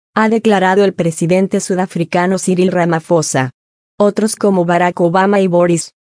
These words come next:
Johnson señalaron la muerte de Tutu y expresaron su admiración por este gran hombre. "Fue un mentor, un amigo y una brújula moral para mí y para muchos otros", escribió Obama en su cuenta de Twitter.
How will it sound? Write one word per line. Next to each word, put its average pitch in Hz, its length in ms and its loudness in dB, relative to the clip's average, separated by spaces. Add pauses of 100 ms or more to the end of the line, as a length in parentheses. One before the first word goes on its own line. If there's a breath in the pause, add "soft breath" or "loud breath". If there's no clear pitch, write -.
(220)
Johnson 196 460 0
señalaron 190 680 0
la 165 120 0
muerte 180 480 0
de 180 120 0
Tutu 240 380 0
y 196 160 0
expresaron 185 760 -2
su 180 140 -4
admiración 170 760 0
por 190 200 -2
este 196 280 -2
gran 196 380 0
hombre. 143 400 0 (520)
"Fue 202 200 0
un 208 140 2
mentor, 170 520 0 (220)
un 233 160 4
amigo 220 400 2
y 214 160 2
una 202 200 2
brújula 202 520 0
moral 180 400 2
para 190 260 0
mí 208 300 0
y 185 140 -6
para 165 260 0
muchos 190 480 -2
otros", 175 540 -2 (200)
escribió 190 640 0
Obama 214 360 2
en 214 100 2
su 226 200 -2
cuenta 196 420 -2
de 165 140 0
Twitter. 190 460 -2